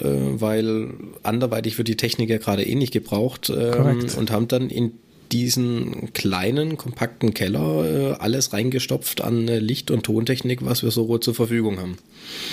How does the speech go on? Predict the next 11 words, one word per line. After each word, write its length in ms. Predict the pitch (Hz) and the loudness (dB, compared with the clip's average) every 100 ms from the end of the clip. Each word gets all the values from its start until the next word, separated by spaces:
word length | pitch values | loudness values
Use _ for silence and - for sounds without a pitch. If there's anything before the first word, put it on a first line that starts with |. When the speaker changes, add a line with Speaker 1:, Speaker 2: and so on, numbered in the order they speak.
| - - - | -6 -4 2
Speaker 2:
Und 120 | 147 - | 2 4
dann 260 | 143 160 | 2 4
habt 220 | 151 - 165 | 2 2 2
ihr 160 | 143 | 4
angefangen, 680 | - 175 170 - 151 151 151 | 4 2 2 2 2 4 2
damit 720 | - 135 139 147 147 - - - _ _ _ | 2 2 4 4 2 -2 -12 -14 _ _ _
Musikstreams 680 | - 135 202 - - 143 - | 2 2 2 2 2 2 2
zu 120 | 143 | 2
machen 260 | 135 123 135 | 2 2 2
auf 160 | 147 - | 2 2
YouTube. 300 | 156 - | 2 2